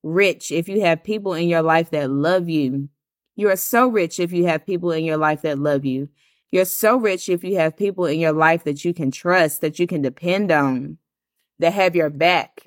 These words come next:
and that you can have their back. There are so many people out here alone, or so many people that have empty relationships, whether it's, like, social media friends.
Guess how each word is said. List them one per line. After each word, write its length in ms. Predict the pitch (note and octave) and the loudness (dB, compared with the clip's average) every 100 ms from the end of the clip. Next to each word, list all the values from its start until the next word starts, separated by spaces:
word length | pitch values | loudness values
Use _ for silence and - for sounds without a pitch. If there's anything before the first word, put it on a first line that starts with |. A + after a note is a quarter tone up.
| - | -8
and 120 | D#3+ | -4
that 200 | D#3+ - | -4 -4
you 100 | G#3+ | -6
can 140 | G3 | -4
have 240 | F#3+ E3 D3 | -2 -2 0
their 180 | E3 D#3 | 0 0
back. 360 | C#3+ B2+ - _ _ _ _ | 0 -2 -6 _ _ _ _
There 100 | F#3 | 0
are 40 | G3 | 2
so 220 | A#3+ A3+ | 2 2
many 180 | A#3 G#3+ | 2 0
people 320 | A#3 G3 E3+ | -2 -2 0
out 220 | E3+ F3+ | 2 2
here 160 | F#3 D#3 | 0 0
alone, 760 | C#3+ D3 F3+ G3+ G#3+ G#3+ A3 _ _ _ - | 0 2 2 0 -2 -4 -8 _ _ _ -8
or 120 | C#3+ | -6
so 220 | - G#3 | 0 2
many 200 | A#3 G#3+ | 4 2
people 340 | G#3+ A3 G3 F3+ | 2 0 0 0
that 380 | D#3+ D#3 - | 2 2 0
have 600 | E3+ F3+ E3 D#3+ D3+ D3 - _ _ _ _ _ _ - | -2 2 4 4 0 -4 -16 _ _ _ _ _ _ -2
empty 560 | G#3+ A#3 A#3+ A3 G#3 - | 2 2 2 0 -2 -4
relationships, 1120 | E3 F3 E3+ G3 F3+ D#3 D#3 C#3+ - - - - | 0 2 2 2 -2 -4 -2 -2 -4 -10 -18 -8
whether 340 | D#3+ F#3 F#3 | 0 2 4
it's, 160 | F3 F3 | 2 2
like, 200 | E3 C#3+ | -2 -2
social 420 | - F#3+ A3 G#3+ | 0 0 0 0
media 400 | E3+ F3 G3 F#3+ | 2 2 0 -2
friends. 840 | - F#3 F3+ F3 F3 F3 F3 - | -2 0 0 0 0 -2 -4 -12